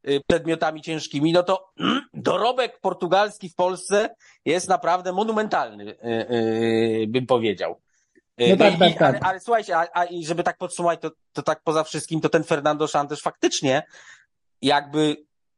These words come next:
Speaker 1: y, podsumować te jego dokonania, to, to jest jakiś najgorszy trener reprezentacji, no na pewno w dwudziestym pierwszym wieku, nie wiem czy kiedykolwiek, bo nawet
Speaker 2: Tak,
Speaker 1: jak
Speaker 2: tak, jeden,
Speaker 1: Fornalik
Speaker 2: jeden.
Speaker 1: miał,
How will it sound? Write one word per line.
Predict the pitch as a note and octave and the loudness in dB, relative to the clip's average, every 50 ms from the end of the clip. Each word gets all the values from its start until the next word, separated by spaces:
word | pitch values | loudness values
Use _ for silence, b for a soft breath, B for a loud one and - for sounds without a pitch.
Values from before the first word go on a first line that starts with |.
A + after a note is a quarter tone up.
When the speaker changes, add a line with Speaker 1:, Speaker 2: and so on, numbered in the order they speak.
| _ - | _ -14
Speaker 1:
y, | D3+ D3+ D3 D3 D3 D3 D3 C#3 C3 | -10 -6 -4 0 2 2 2 0 0
podsumować | - D#3 D3+ D3 - D#3+ D3+ D3+ D3 D3 - - - _ | -2 -2 -2 -2 -2 0 0 0 0 -2 -4 -8 -12 _
te | - D#3+ D3+ | -2 0 0
jego | D3+ D3+ D3+ | 0 0 -2
dokonania, | D3+ D#3 - D#3 D3 C#3 B2 C3 C#3 | -2 -2 -2 -2 0 0 0 -2 -4
to, | C#3+ C#3 | -4 -2
to | D#3+ | -2
jest | E3+ E3 F3+ | -2 0 0
jakiś | F3 E3+ E3+ F3+ | -2 -2 -2 -2
najgorszy | F3+ F3+ F3 - F#3 F#3+ F3+ - G3+ | -2 -2 -2 -4 -8 -8 -6 -6 -4
trener | D#3+ F3+ E3+ E3+ F3+ F3 F3 | -2 -2 -2 -2 -2 -4 -4
reprezentacji, | F#3 F3+ F#3 F3+ E3+ F3+ F3+ F3 F3+ E3+ E3+ - F#3 F3+ | -4 -4 -4 -4 -2 -2 -2 -2 -2 -4 -4 -8 -8 -6
no | F3 F3+ | -2 -2
na | F#3 F#3 | 0 0
pewno | A#3 A#3 G3+ G3 F3 | 0 -2 -2 -2 -2
w | D3+ | -2
dwudziestym | D3 D3+ D3+ C#3+ - D3+ C3 | -2 -2 -2 -2 -4 -4 0
pierwszym | D3+ D3+ C#3 C3+ - D3+ C3+ | 0 0 0 -2 -4 -4 -4
wieku, | C3+ C3+ C3 - C#3+ | -4 -4 -4 -4 -2
nie | C#3+ D3+ | -2 0
wiem | D3+ D#3 | -2 -2
czy | - - | -4 -4
kiedykolwiek, | D#3 F3 E3 F#3 - A#3 G#3+ F#3 D#3+ C#3+ | -4 -4 -2 -2 -2 -2 -2 -2 -4 -4
bo | C3 C#3+ | -2 -2
nawet | D3+ F3+ F#3+ - | 0 0 0 0
Speaker 2:
Tak, | - D#3+ - - | -2 0 2 4
Speaker 1:
jak | F3 D#3+ C#3 | 4 4 4
Speaker 2:
tak, | B2+ C#3 | 2 2
jeden, | D3+ D3+ D#3+ | 4 6 6
Speaker 1:
Fornalik | D#3+ F3+ F3+ F#3 F#3 - - F3 F3+ - - | 6 6 8 6 6 6 4 2 0 -2 -2
Speaker 2:
jeden. | F#3+ F3+ | 0 2
Speaker 1:
miał, | F3 F3 F3+ F#3+ | 2 2 2 -2